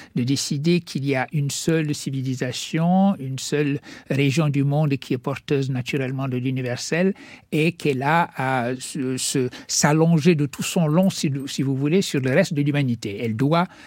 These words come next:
euh, euh, en quelque sorte, absorber dans sa propre substance, dans sa propre universalité, le reste du monde. La décolonisation, c'est restituer au monde son pluralisme.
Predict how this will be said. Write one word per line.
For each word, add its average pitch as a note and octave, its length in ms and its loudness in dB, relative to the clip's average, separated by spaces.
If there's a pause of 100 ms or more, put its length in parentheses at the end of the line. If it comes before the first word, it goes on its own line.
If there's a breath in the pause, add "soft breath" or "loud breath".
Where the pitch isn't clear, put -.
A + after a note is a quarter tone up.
(160 loud breath)
euh, B2 300 -4
euh, B2 720 -4
en C3+ 140 -2
quelque C#3 320 -2
sorte, - 420 0
absorber E3 880 0 (320 loud breath)
dans C#3 160 -2
sa C#3 200 -4
propre C#3 500 0
substance, D3 720 0
dans B2+ 140 0
sa - 220 -2
propre - 340 -2
universalité, C3+ 880 -2 (300 loud breath)
le B2+ 100 4
reste E3+ 240 2
du B2 140 0
monde. G2 260 -6 (720 loud breath)
La D3+ 120 2
décolonisation, F3 1160 4
c'est - 460 -2
restituer F3+ 1000 2
au C3 160 -4
monde F#3+ 540 2 (100)
son - 240 -4
pluralisme. G#2+ 680 0